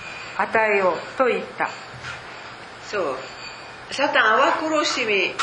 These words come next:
Speaker 2: の道から逃げなさい」と言いますね。そして、一回だけでお-、お-、拝むならいい結果が出る。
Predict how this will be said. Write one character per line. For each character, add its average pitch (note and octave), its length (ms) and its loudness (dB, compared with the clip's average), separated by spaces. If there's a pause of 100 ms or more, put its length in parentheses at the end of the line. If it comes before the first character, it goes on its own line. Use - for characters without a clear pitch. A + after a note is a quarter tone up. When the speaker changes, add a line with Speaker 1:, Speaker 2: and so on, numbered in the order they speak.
(140)
Speaker 2:
の G#3 140 2
道 A#3+ 80 2 (200)
か E3+ 120 4
ら D3+ 320 2 (420)
逃 G#3 140 -2
げ F3+ 140 2
な D3 120 0
さ C#3+ 220 0
い」 A2+ 100 -2
と A#2+ 80 -4 (120)
言 C3 80 -8
い B2 40 -8
ま - 120 -10
す - 180 -14
ね。 A#2+ 120 -12 (2250)
そ F3+ 160 -4
し F3 120 -4
て、 F#3 340 0 (220)
一 F3+ 140 0 (140)
回 C4 220 6
だ G3+ 120 4
け F3+ 180 2
で D#3+ 160 6
お-、 - 280 -2 (640)
お-、 A3+ 80 2
拝 G3 240 4
む E3 80 0
な D#3+ 120 2
ら F#3 360 4
い A#3 160 -2
い - 40 -4
結 F#3+ 220 2
果 D3 140 -2
が C#3 160 -4
出 B2+ 60 -8
る。 A2 80 -6